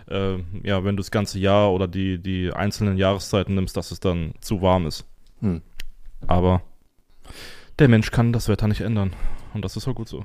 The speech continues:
Speaker 2: Das ist so, <laughs> das sagt man immer hinterher noch, ne?
Speaker 1: Ja, muss man,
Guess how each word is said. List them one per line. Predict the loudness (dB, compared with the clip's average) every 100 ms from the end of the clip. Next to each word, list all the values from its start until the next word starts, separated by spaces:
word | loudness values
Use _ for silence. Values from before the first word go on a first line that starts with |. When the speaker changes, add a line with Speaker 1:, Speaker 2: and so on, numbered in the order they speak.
| -2
Speaker 2:
Das | 0 2
ist | 4
so, | 6 6 4 -4 2 6
<laughs> | 4 6 2 4
das | 4
sagt | 4 6
man | 8
immer | 8
hinterher | 10 10 10
noch, | 8 6
ne? | 4 4
Speaker 1:
Ja, | 0 0
muss | 4 6
man, | 6 4